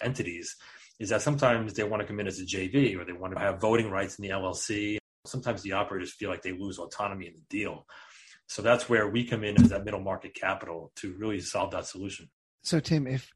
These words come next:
Speaker 2: somebody was a syndicator, maybe they've gotten one or two deals under their belt, how do they come to a group like yours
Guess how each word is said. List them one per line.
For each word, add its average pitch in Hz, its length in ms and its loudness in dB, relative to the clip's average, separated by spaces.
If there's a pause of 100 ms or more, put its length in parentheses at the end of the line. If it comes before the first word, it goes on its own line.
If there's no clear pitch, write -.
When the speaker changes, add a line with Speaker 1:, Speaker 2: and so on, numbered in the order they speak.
(180)
Speaker 2:
somebody 170 480 6
was 127 460 6
a 113 280 0
syndicator, 107 1000 4
maybe 113 240 2
they've 113 180 2
gotten 107 460 2
one 113 180 6
or 113 80 4
two 117 220 -2
deals 110 540 2
under 107 220 4
their 98 180 0
belt, 95 440 0 (380)
how 160 140 6
do 202 60 8
they 131 440 2
come 143 280 4
to 127 180 4
a 110 40 2
group 117 360 0
like 110 240 -2
yours 110 440 0